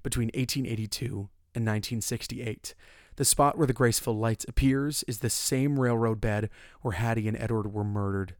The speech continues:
a hundred and thirteen years ago. And the legend goes that the two lights that drift from the darkness are their spirits, still lingering in the location where they were unjustly killed over a century later.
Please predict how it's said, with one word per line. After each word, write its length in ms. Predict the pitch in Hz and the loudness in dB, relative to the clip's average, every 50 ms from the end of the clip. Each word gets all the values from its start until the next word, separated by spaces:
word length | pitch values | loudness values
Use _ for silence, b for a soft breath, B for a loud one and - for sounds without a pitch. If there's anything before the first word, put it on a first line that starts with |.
| - _ | -16 _
a 60 | - 107 | -8 -6
hundred 380 | 87 101 110 110 - 110 104 | -4 -2 -2 -2 -2 -2 -4
and 140 | - 123 101 | -4 -6 -8
thirteen 520 | - - 127 110 - - - 120 110 104 | -6 -4 -4 -4 -4 -4 -6 -4 -4 -4
years 220 | 101 98 101 101 117 | -4 -4 -4 -6 -6
ago. 340 | 113 117 110 107 113 107 B B B B B B B B - | -6 -6 -6 -8 -8 -12 B B B B B B B B -4
And 120 | 131 127 | 0 2
the 40 | 139 | 4
legend 300 | 147 143 131 135 139 135 | 4 4 4 2 2 2
goes 300 | 120 110 107 107 104 - | 2 2 2 2 0 -4
that 100 | - - | -6 -10
the 80 | - | -8
two 240 | - - - 170 180 | -4 0 4 4 6
lights 260 | 165 143 123 117 - - | 6 4 4 2 0 -6
that 120 | - - | -10 -6
drift 220 | - - 127 120 - | -2 0 0 0 -2
from 180 | - - 135 | -4 -4 -2
the 80 | 123 120 | -2 0
darkness 500 | - 123 110 107 - - 113 107 - - - | 0 0 -2 -2 -4 -4 -4 -4 -4 -4 -4
are 100 | 120 110 | -4 -4
their 280 | 98 98 113 107 107 104 | -2 0 0 0 0 0
spirits, 580 | - - - 120 110 101 101 - - - - B B B B B B | -2 -2 0 0 0 -2 -2 -4 -4 -6 -8 B B B B B B
still 420 | - - - - 139 135 135 139 131 | -6 -4 -2 2 4 4 4 4 4
lingering 360 | 127 123 127 120 123 123 120 | 4 2 0 0 -2 -2 -2
in 60 | 117 | -2
the 80 | 120 120 | 0 0
location 600 | 120 120 - - - 107 98 - - 110 104 101 | 0 -2 -2 -4 -4 -4 -4 -4 -6 -8 -6 -4
where 100 | 113 107 | -4 -2
they 100 | 110 104 | -2 -4
were 200 | 101 110 - - | -4 -6 -8 -4
unjustly 680 | - 123 117 117 110 107 113 120 113 113 - - - 131 | -2 0 0 0 0 0 0 0 0 0 -2 -4 -4 -6
killed 460 | 117 - - 120 107 98 - - - - - - - _ - - | -6 -4 -4 -4 -4 -4 -6 -10 -16 -18 -20 -20 -20 _ -10 -4
over 400 | - 123 117 107 110 104 95 95 - _ _ - | 0 0 2 2 0 -2 -2 -6 -10 _ _ -4
a 60 | 113 | -2
century 580 | - - 127 120 110 - - 110 127 123 - _ _ _ _ _ _ | -2 0 -2 -2 -4 -6 -8 -8 -8 -8 -12 _ _ _ _ _ _
later. 400 | - 117 107 104 98 101 98 - | -4 -4 -2 -2 -4 -6 -8 -10